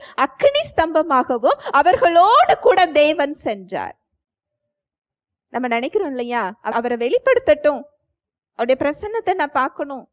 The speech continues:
அவர் பிரசன்னத்தை நான் உணரணும், நான் அதை பார்த்தா நான் விசுவாசிக்க முடியும், இந்த மக்கள் எல்லாம் எவ்வளவு பாக்கியம் பெற்றவங்க நினைக்கிறோம். அவர்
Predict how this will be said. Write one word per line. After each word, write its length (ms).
அவர் 200
பிரசன்னத்தை 580
நான் 240
உணரணும், 560
நான் 100
அதை 140
பார்த்தா 380
நான் 200
விசுவாசிக்க 560
முடியும், 480
இந்த 140
மக்கள் 360
எல்லாம் 280
எவ்வளவு 460
பாக்கியம் 480
பெற்றவங்க 480
நினைக்கிறோம். 600
அவர் 300